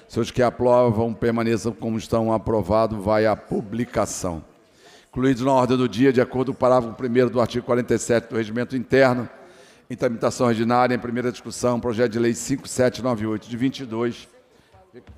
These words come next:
tem uma emenda aí, vê que emenda é essa. De autoria da deputada Tia Ju, que dispõe sobre o treinamento ca-, e a capacitação dos profissionais que realizam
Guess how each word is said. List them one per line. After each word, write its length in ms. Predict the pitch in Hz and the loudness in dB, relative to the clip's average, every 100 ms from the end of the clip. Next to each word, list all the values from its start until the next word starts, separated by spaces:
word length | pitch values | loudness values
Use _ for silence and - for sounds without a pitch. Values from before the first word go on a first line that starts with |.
| - | -20
tem 80 | 131 | -20
uma 120 | 131 | -20
emenda 260 | 117 113 | -20 -20
aí, 80 | 110 | -20
vê 100 | 110 | -20
que 100 | 120 | -20
emenda 340 | 120 113 104 95 _ 92 | -20 -20 -20 -20 _ _
é 80 | 92 | -20
essa. 240 | 80 _ _ _ _ 143 165 160 170 180 170 170 170 _ _ _ _ _ _ _ _ | -20 _ _ _ _ _ _ _ _ _ _ _ _ _ _ _ _ _ _ _ _
De 100 | 120 | -2
autoria 600 | 127 - 127 131 135 131 | -2 2 2 4 4 4
da 100 | 127 | 2
deputada 420 | 120 - 135 127 | -2 -2 0 0
Tia 300 | 123 143 147 | -2 0 0
Ju, 300 | 123 110 95 | 0 -8 -12
que 80 | - | -16
dispõe 460 | 95 - - 139 139 | -18 -16 -6 -2 -2
sobre 320 | - 127 113 | -4 -10 -10
o 20 | |
treinamento 600 | 117 131 123 117 123 131 | -6 -4 -2 -2 -2 -4
ca-, 280 | - 127 - - | -2 -2 -2 0
e 60 | |
a 60 | 113 | -2
capacitação 960 | 123 107 120 113 - 107 - 123 120 120 - _ _ _ _ | 0 0 0 0 -2 -2 0 0 0 -4 -18 _ _ _ _
dos 80 | |
profissionais 640 | - 127 - 117 110 120 113 | -12 -12 -8 -8 -4 -2 -4
que 100 | 120 | -2
realizam 680 | 113 110 120 117 110 107 | 0 2 0 -2 -4 -6